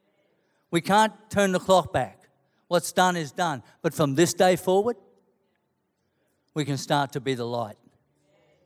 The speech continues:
Amen? We can be the light that brings light to the whole house. Why? Because we're prepared to identify that weakness,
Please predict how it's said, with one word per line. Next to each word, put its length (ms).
Amen? 280
We 120
can 140
be 80
the 160
light 380
that 120
brings 280
light 380
to 80
the 120
whole 240
house. 540
Why? 340
Because 380
we're 120
prepared 460
to 140
identify 760
that 220
weakness, 540